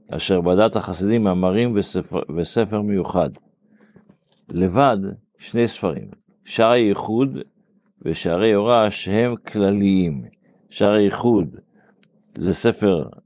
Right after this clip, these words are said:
שמדבר על אחדות השם, וזה אומר, זה ספר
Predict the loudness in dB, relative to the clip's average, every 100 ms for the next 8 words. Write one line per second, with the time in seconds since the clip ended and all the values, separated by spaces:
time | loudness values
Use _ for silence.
0 | -16 -6 -2 -2 0 2 4 2 0 -2
1 | -2 -2 -2 0 0 -2 -8 _ _ -20
2 | _ _ _ _ -6 -4 0 4 4 4
3 | 2 2 2 2 0 0 0 2 0 0